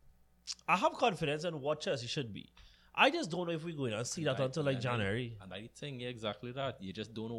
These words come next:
Speaker 2: when it's going to come, 'cause it have to come very soon, 'cause they have all the pieces there.
Speaker 1: Yeah. And, like, I might, I so want to throw Brighton in there, nah. Uh, oh, the other thing I need to take back is West Ham getting relegated.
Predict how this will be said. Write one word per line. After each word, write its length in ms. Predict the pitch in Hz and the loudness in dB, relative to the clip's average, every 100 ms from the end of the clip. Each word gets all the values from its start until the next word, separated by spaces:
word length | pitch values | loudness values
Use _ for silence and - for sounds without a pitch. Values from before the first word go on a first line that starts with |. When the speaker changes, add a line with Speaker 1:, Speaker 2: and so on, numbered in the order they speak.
| 101 | -4
Speaker 2:
when 180 | 92 101 | -2 -2
it's 120 | 104 | -2
going 200 | 104 87 | -4 -6
to 60 | 82 | -6
come, 240 | - 120 | -8 -8
'cause 120 | 95 87 | -6 -8
it 100 | 82 | -4
have 240 | 120 113 - | -4 -4 -8
to 80 | |
come 260 | - 113 110 | -8 -6 -6
very 200 | 95 90 | -6 -6
soon, 380 | 92 - 131 92 | -6 -8 -8 -8
'cause 120 | - 104 | -8 -6
they 80 | |
have 260 | 101 131 139 | 0 0 2
all 80 | 139 | 0
the 80 | 143 | 0
pieces 320 | 156 135 135 | -2 -2 -2
there. 260 | 165 160 113 - - _ | 0 0 -2 -10 -20 _
Speaker 1:
Yeah. 440 | 104 107 104 95 98 - _ - _ - - | 4 6 6 4 0 -8 _ -20 _ 0 10
And, 120 | 165 | 10
like, 100 | 220 | 12
I 100 | 285 | 12
might, 220 | 320 302 - - - - - - | 10 6 4 -10 -6 -4 -4 0
I 80 | 202 | 2
so 220 | - 403 | 4 6
want 180 | 311 226 | 6 6
to 40 | |
throw 160 | 214 240 | 8 8
Brighton 300 | 185 160 120 | 8 6 4
in 120 | 127 | 0
there, 180 | 123 101 | 2 2
nah. 60 | - - - - | -2 -12 -16 0
Uh, 100 | - - - - - | 0 0 -12 -18 6
oh, 160 | 220 226 | 10 10
the 80 | |
other 140 | 208 220 | 10 6
thing 100 | 311 | 6
I 60 | 294 | 6
need 120 | 240 | 4
to 60 | |
take 240 | 240 254 175 | 2 2 4
back 220 | 202 - - - _ _ _ _ _ _ _ _ _ - | 4 2 -10 -16 _ _ _ _ _ _ _ _ _ 4
is 200 | 156 143 | 8 10
West 200 | 156 - | 10 10
Ham 180 | 170 151 | 8 10
getting 200 | 131 131 | 8 8
relegated. 600 | 117 117 110 117 127 | 6 4 4 4 0